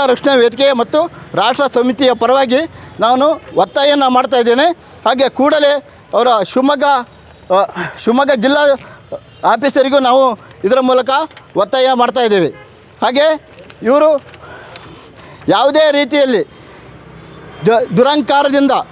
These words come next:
ಇವರು ಹಿಂದಿ ಮತ್ತು ಇಂಗ್ಲೀಷನ್ನು ಮಾತಾಡೋದಂತಾದರೆ ನಾವು ಅದನ್ನು ಕನ-, ಕರ್ನಾಟಕ ರಕ್ಷಣಾ ವೇದಿಕೆ ಅದನ್ನು ಖಂಡಿಸ್ತೀವಿ. ಹಾಗೂ ಎಲ್ಲೋ ಬ-, ಬ್ಯಾಂಕ್ಗಳಲ್ಲಿ, ಪೋಸ್ಟ್ ಆಫೀಸ್ಗಳಲ್ಲಿ, ಸಾಗರದ ಸುತ್ತಮುತ್ತ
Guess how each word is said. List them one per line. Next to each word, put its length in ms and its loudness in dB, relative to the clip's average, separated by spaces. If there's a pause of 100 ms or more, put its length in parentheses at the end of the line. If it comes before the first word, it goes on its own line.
(200)
ಇವರು 300 2
ಹಿಂದಿ 580 -2
ಮತ್ತು 300 0
ಇಂಗ್ಲೀಷನ್ನು 460 2
ಮಾತಾಡೋದಂತಾದರೆ 1080 0 (340)
ನಾವು 240 2
ಅದನ್ನು 300 0
ಕನ-, 340 0
ಕರ್ನಾಟಕ 380 0
ರಕ್ಷಣಾ 260 0
ವೇದಿಕೆ 680 0 (180)
ಅದನ್ನು 600 -2
ಖಂಡಿಸ್ತೀವಿ. 560 2 (360)
ಹಾಗೂ 420 0 (180)
ಎಲ್ಲೋ 340 2
ಬ-, 180 -4
ಬ್ಯಾಂಕ್ಗಳಲ್ಲಿ, 760 0 (180)
ಪೋಸ್ಟ್ 240 0
ಆಫೀಸ್ಗಳಲ್ಲಿ, 680 0
ಸಾಗರದ 600 -4 (140)
ಸುತ್ತಮುತ್ತ 460 -2